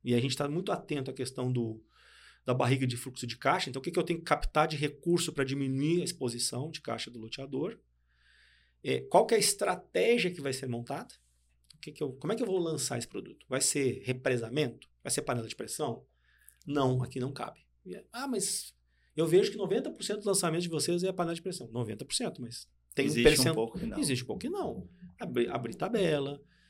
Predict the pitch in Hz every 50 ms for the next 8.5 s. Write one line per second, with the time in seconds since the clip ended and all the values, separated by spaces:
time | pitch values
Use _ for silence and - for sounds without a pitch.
0 | _ _ - 131 139 139 131 127 127 127 131 117 113 131 120 120 117 131 127 127
1 | - - 123 123 123 123 - 120 120 120 117 113 110 107 117 117 123 120 113 113
2 | 120 120 117 117 117 120 123 120 120 - 110 110 - - - 98 95 - - -
3 | - - - - - _ _ _ _ _ _ _ _ _ - 240 240 - 233 262
4 | 269 233 - - - 196 185 175 - 147 127 - - 139 127 127 - 110 101 -
5 | 120 139 156 151 156 - 131 127 - - 120 117 127 131 131 123 113 107 104 -
6 | - - 113 110 110 - - 113 110 110 107 104 104 104 101 101 - - _ _
7 | _ - - - - 123 127 123 127 127 135 127 127 131 - - 156 151 147 135
8 | 123 127 - 135 127 127 127 120 120 120